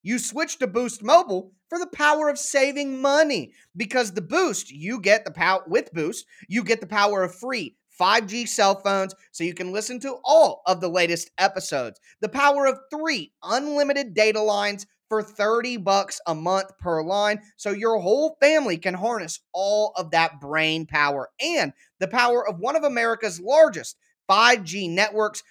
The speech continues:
so you can do it all at the speed of five G. With all that money you'll save and all that knowledge you'll gain,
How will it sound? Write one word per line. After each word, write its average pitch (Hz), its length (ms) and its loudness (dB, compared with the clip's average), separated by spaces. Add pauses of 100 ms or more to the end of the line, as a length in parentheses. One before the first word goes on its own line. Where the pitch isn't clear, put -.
so - 120 -12
you 233 180 -6
can 226 220 -10
do 349 260 -2
it 359 80 2
all 294 480 6
at 165 160 0
the 160 80 -6
speed 175 520 -8 (140)
of 139 220 0 (100)
five 131 560 0
G. 151 240 -6
With 139 180 -8
all 254 140 0
that 294 180 2
money 240 240 -4
you'll 226 160 0
save 214 400 0
and 170 100 -10
all 165 140 -2
that 180 180 -2
knowledge 196 380 -2
you'll 254 160 -4
gain, 262 380 -2